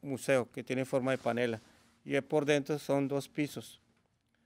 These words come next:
En el primer piso irá toda la historia de la violencia en Colombia y la historia del municipio.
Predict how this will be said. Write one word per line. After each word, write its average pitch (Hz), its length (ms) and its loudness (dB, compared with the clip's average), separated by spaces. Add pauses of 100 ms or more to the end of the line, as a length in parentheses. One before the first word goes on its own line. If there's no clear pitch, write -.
(340)
En 120 200 -2
el 117 100 -4
primer 123 300 -2
piso 135 500 0
irá 123 560 2
toda 131 140 2
la 131 100 4
historia 131 400 0
de 127 60 4
la 120 100 4
violencia 117 460 0
en 123 80 -2
Colombia 123 600 -2 (680)
y 120 100 -8
la 113 100 0
historia 117 300 -2
del 117 80 -2
municipio. 131 840 -6